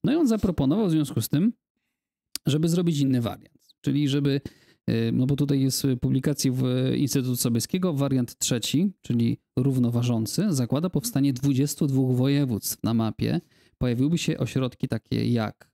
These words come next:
e, oś-, województwo warszawskie, lubelsko-podlaskie, krakowskie czy piotrkowsko-częstochowskie.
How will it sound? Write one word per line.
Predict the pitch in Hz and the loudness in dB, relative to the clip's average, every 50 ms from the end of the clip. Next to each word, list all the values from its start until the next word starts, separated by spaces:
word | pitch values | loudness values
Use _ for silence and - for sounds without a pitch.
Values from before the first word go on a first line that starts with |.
| - - | -10 -8
e, | 57 52 50 52 55 55 - - | -6 -4 -4 -4 -4 -6 -6 -6
oś-, | - 113 110 - - | -4 -6 -6 -6 -4
województwo | 123 123 131 127 135 127 - - 120 | -2 -2 0 0 0 -2 -2 -2 -2
warszawskie, | 117 113 110 - - 139 151 151 - - - - 170 175 165 | -2 -2 -2 -2 -2 -4 -2 -2 -4 -4 -2 -2 -2 0 0
lubelsko-podlaskie, | 143 135 131 131 127 123 120 - - - - 123 117 113 113 107 - 117 110 113 117 127 151 160 - - - - 165 160 | 0 0 0 2 0 0 0 -2 -4 -4 -4 -2 0 0 -2 -2 -2 -4 -4 -2 -2 -2 -2 -2 -4 -4 -4 -4 -4 -2
krakowskie | - - 123 113 - - 131 151 143 - - - - 147 143 | -2 -2 -4 -4 -2 -2 -2 -2 -2 -2 -2 -2 -2 -4 -4
czy | - - - 135 123 123 | -4 -4 -2 -2 -2 -2
piotrkowsko-częstochowskie. | - 131 - - - - - 123 117 - - - - 123 120 120 120 117 - 127 117 - - - 190 131 101 - - - - | -2 -4 -6 -6 -6 -6 -6 -6 -6 -6 -10 -6 -4 -2 -2 -2 -2 -2 -2 -4 -2 -2 -4 -4 -4 -4 -4 -4 -6 -6 -8